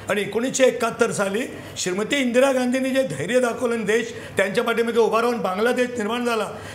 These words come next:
तिथपासून तर त्यांची मिलिटरी आणि राज्यकर्ते यांच्यामध्ये फरक आला. तुम्ही जरी जाऊन बसलात, आता मला तुम्ही एक सांगा, मोदींचं कुठलं धोरण आहे की ज्याच्यामुळे या ठिकाणी चूक झाली? आणि आता आपण म्हणता की त्या ठिकाणी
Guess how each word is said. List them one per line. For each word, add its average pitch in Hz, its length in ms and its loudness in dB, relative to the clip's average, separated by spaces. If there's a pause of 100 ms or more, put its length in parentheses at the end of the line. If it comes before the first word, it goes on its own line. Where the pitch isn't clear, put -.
तिथपासून 247 560 0
तर 269 100 6
त्यांची 262 320 0
मिलिटरी 254 440 0
आणि 262 140 0
राज्यकर्ते 233 760 -2 (340)
यांच्यामध्ये 240 400 4 (100)
फरक 262 220 0
आला. 214 240 0 (440)
तुम्ही 220 180 0
जरी 277 220 6
जाऊन 269 200 2
बसलात, 214 300 -2 (280)
आता 233 220 2
मला 262 200 4
तुम्ही 262 240 0
एक 254 100 0
सांगा, 220 560 -2 (240)
मोदींचं 247 440 0
कुठलं 226 340 0
धोरण 254 280 4
आहे 233 120 0 (360)
की 233 100 0
ज्याच्यामुळे 226 720 4 (340)
या 226 120 6
ठिकाणी 240 420 2 (380)
चूक 269 180 -2
झाली? 226 260 2 (280)
आणि 214 160 -2
आता 240 260 2
आपण 277 240 2
म्हणता 247 580 0 (360)
की 226 80 -2
त्या 226 200 6
ठिकाणी 233 680 0